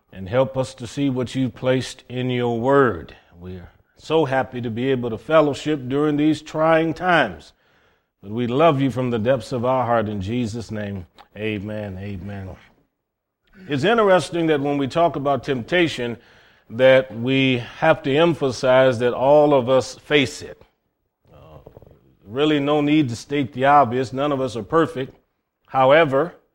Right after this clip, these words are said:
all of us deal with temptations in different ways. But Jesus left us a model, and he showed us how we are to deal with it. But first, we have to learn that sometimes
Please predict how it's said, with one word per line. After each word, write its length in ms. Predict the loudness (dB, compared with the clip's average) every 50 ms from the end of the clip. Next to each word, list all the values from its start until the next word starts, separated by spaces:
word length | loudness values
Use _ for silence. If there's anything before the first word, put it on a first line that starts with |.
| _ _ _ _ _ _ _ _ _ _ _ _ _ _ _ _ 0
all 340 | 4 6 8 8 8 8 6
of 140 | 4 4
us 180 | 2 0 0 0
deal 240 | -2 0 2 2 4
with 200 | 2 2 0 0
temptations 720 | -2 -2 0 0 2 2 2 2 0 -2 -4 -4 -2 -2
in 140 | -2 0 2
different 340 | 2 0 0 0 -2 0
ways. 440 | 4 6 6 6 4 0 -8 -16 -18 -16
But 120 | -12 -10
Jesus 520 | -6 -4 -2 -2 -2 -2 -4 -4 -6 -4 -2
left 280 | -2 -2 -2 -2 -4
us 160 | -6 -6 -6 -6
a 40 |
model, 440 | -6 -4 -4 -6 -6 -8 -12 -16 -20 _ _ _ _ _ _ _ _ _ _ _
and 100 | -16 -10
he 160 | -6 -4 -4 -4
showed 460 | -4 -2 0 2 2 4 2 2 2
us 180 | 0 -2 -2
how 380 | -4 -4 0 0 0 0 0 -2 -8 _ _ _ _ _ _ -8
we 180 | -4 0 2 4 4
are 120 | 4 4 4
to 80 | 2
deal 300 | 2 2 2 2 2 2
with 240 | 0 0 -2 0 -2
it. 200 | -2 -4 -4 -6
But 100 | -6 -6
first, 460 | -4 0 2 4 4 2 0 -4 -12 -20 -20 _ _ _ -6
we 220 | 0 2 2 2
have 240 | 4 2 0 0 0
to 80 | -2 0
learn 420 | 2 4 4 4 4 4 2 2
that 180 | 0 -2 -4 -6
sometimes 840 | -4 -2 -2 0 0 0 -2 -2 -2 -2 -2 -2 -2 -2 -4 -8